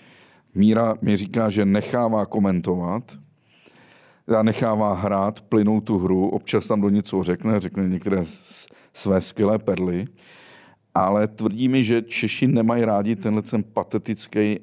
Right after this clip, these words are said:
emoční styl těch komentátorů. A teď, když se díváš na fotbal, tak máš radši ty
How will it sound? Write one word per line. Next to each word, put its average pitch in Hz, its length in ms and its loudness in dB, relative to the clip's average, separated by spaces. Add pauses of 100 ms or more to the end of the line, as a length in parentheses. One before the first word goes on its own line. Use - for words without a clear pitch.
emoční 101 640 -2
styl 98 480 0
těch - 200 -8
komentátorů. 92 760 -4 (920)
A - 40 -2
teď, 113 140 0
když 113 120 -4
se 143 80 -4
díváš 135 280 -2
na 95 80 0
fotbal, 92 540 -6 (400)
tak - 160 -2
máš 113 260 0
radši 101 380 0
ty 101 240 0